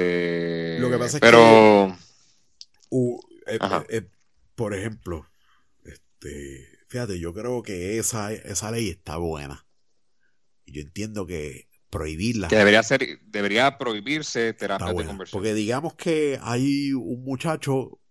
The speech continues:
Speaker 1: adolescente que los padres entienden que las necesita porque tiene rasgos homosexuales el niño. El niño no puede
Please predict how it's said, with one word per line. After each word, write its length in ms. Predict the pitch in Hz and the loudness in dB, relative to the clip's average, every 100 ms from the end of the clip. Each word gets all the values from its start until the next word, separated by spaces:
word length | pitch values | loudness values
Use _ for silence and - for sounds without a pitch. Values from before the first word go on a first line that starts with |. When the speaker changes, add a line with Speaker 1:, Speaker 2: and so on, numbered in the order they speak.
| _ _ - | _ _ -6
Speaker 1:
adolescente 960 | 98 95 92 90 165 165 - 127 131 _ _ _ _ _ _ _ - | -2 -2 -2 -2 -2 -6 -10 -10 -10 _ _ _ _ _ _ _ -14
que 600 | 90 87 85 85 82 78 | -8 -6 -6 -6 -8 -10
los 160 | 85 87 | -10 -12
padres 420 | - 95 110 113 | -8 -6 -6 -6
entienden 720 | 120 120 151 143 127 113 110 _ _ _ | -8 -8 -8 -8 -10 -12 -14 _ _ _
que 580 | - 90 90 87 85 85 76 | -16 -12 -10 -10 -10 -12 -12
las 180 | 87 85 | -12 -12
necesita 680 | 85 - - 147 160 139 | -10 -8 -6 -6 -4 -6
porque 680 | 107 87 - 82 80 67 - _ | -6 -8 -10 -12 -12 -16 -20 _
tiene 340 | - 95 110 98 | -10 -8 -8 -8
rasgos 560 | 104 110 104 101 98 | -8 -8 -6 -4 -4
homosexuales 720 | 85 85 78 - 85 82 73 76 | -8 -10 -12 -10 -10 -8 -10 -12
el 140 | 73 | -14
niño. 380 | 71 69 65 - _ _ _ _ _ _ - | -18 -18 -20 -20 _ _ _ _ _ _ -12
El 180 | 82 | -10
niño 240 | 85 113 175 | -10 -8 -8
no 120 | 175 | -6
puede 400 | 127 110 90 82 | -4 -4 -4 -8